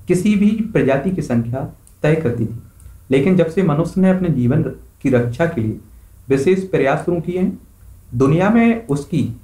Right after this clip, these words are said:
संख्या तेजी से बढ़ती गई। आदेश विषाणु, कीटाणु की बात यहाँ इसलिए महत्व नहीं है,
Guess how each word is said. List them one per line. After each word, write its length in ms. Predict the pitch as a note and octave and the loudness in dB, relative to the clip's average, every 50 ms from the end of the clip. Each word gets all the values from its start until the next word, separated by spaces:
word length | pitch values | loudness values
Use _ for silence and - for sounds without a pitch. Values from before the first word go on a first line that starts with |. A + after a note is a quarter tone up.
| - - _ | -20 -20 _
संख्या 380 | - - C#3 C3 B2 - E3+ E3 | -8 -4 -4 -2 -2 0 -2 0
तेजी 300 | E3 D#3+ D3+ D#3 E3 E3 | 0 0 0 0 0 0
से 280 | - - F#3+ G#3 - - - - - - | 0 -2 -2 -2 -4 -8 -16 -16 -6 0
बढ़ती 340 | D#3 E3+ E3+ - - B2+ A2+ | 0 0 0 0 -2 -6 -4
गई। 180 | A2+ A2+ A2 - - - - - - - - - _ _ - - - - - - - - - - | -4 -4 -6 -8 -12 -16 -20 -20 -20 -20 -20 -20 _ _ -20 -20 -20 -20 -20 -20 -20 -20 -6 -2
आदेश 460 | C3 C#3 C#3+ C#3+ D#3+ F#3+ F#3+ - - - | -2 0 0 0 0 0 -2 -4 -2 -2
विषाणु, 440 | B2 B2 B2 C3 B2 A#2+ C3 D#3 - - - - - _ - - - | 0 0 0 0 0 0 0 0 -2 -4 -10 -16 -20 _ -20 -6 -2
कीटाणु 480 | C3 A#2 A#2+ A#2+ A2+ A2+ B2 - - - - - - - - - - - | 0 0 2 2 2 2 2 0 -2 -4 -6 -12 -20 -20 -20 -20 -6 -2
की 80 | D3+ | 0
बात 320 | B2 - C#3+ D#3+ F3 - F#3 | 0 2 2 0 0 -2 -2
यहाँ 200 | F3 F3+ F3+ F3 | -4 -2 -2 -4
इसलिए 320 | F3+ E3+ E3+ E3 F3 F#3 | -2 0 2 2 2 2
महत्व 300 | F3 D3 C#3+ D3+ - D3+ | 2 0 -4 -4 -4 -2
नहीं 220 | B2+ B2 C#3 C3 A2+ | -2 -2 -2 -2 -4
है, 140 | G#2 - | -6 -8